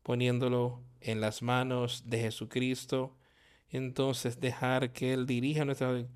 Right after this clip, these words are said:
Cuando vemos lo que el poder de Dios puede hacer por nosotros en vencer el pecado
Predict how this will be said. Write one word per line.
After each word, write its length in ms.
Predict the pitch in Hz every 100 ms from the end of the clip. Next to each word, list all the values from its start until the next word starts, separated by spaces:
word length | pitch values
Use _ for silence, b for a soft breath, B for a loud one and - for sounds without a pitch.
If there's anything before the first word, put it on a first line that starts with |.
| b b b b _
Cuando 300 | 123 131 131
vemos 600 | 131 190 170 139 131 - - _
lo 400 | - 127 135 131
que 280 | - 131 131
el 80 | 135
poder 500 | 135 131 143 160 147
de 400 | - 135 131 127
Dios 180 | 131 139
puede 140 | 147
hacer 320 | 135 143 131 B B B _
por 120 | 151
nosotros 240 | 147 139 135
en 140 | 139
vencer 400 | 131 123 - 170
el 160 | 160 156
pecado 760 | 147 139 170 156 131 131 123